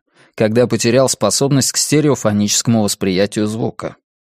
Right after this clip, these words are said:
Придя на концерт, он обнаружил, что не воспринимает пространственных характеристик,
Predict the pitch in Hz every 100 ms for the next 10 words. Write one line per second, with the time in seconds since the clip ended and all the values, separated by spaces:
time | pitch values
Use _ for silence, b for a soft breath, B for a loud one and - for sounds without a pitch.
0 | _ _ _ _ 139 139 160 151 143 139
1 | 135 - 175 139 - 110 104 117 151 165
2 | 151 131 - 135 135 139 - 131 131 143
3 | 185 165 - 135 127 - 139 - - 139
4 | 135 - 127 113 - 113 101 - 98 -